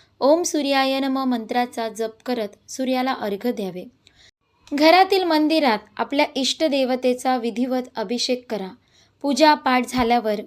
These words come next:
गरजू लोकांना वस्त्र, तिळगुळ, बूट,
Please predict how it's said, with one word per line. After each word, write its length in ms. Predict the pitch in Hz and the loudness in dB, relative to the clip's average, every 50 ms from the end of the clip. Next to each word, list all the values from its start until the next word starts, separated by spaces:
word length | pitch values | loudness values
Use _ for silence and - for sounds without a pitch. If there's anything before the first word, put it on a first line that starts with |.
| - 233 | 0 0
गरजू 260 | 233 240 - 277 302 | 2 2 0 0 -2
लोकांना 460 | 294 294 285 - 294 277 277 277 269 | -2 -2 -2 -2 -2 -2 0 -2 -2
वस्त्र, 500 | 254 247 247 247 - - 262 220 208 202 | 0 0 0 -2 -2 -4 -4 -4 -4 -4
तिळगुळ, 680 | 196 202 - 277 277 285 294 277 247 254 233 208 202 190 - _ _ _ _ _ - | -8 -6 -4 -2 -2 0 0 0 0 0 0 0 0 -4 -8 _ _ _ _ _ -4
बूट, 240 | 247 254 311 285 | 0 0 0 0